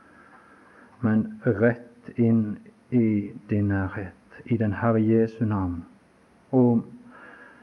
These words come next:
lær oss, du, at vi kan alle være lært av Gud i dette, og så, og så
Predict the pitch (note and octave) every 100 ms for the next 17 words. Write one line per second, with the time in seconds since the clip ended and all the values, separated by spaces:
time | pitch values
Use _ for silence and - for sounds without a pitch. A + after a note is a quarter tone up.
0 | - - - _ _ - A2+ A#2 C3 D3+
1 | E3+ E3 B2+ F2+ - - A#2 A#2+ C#3 F#2
2 | - - - _ _ _ _ - G#2+ -
3 | B2 A#2+ - A#2+ A2+ A2+ G#2+ A2 G#2+ G#2+
4 | A2 A2 G#2+ - A2 G#2 G#2 F#2+ F#2+ A2+
5 | - A2+ A2 A2 - - - F#2+ - _
6 | _ _ _ - - C#3 C3 C3+ C3+ -
7 | B2 C3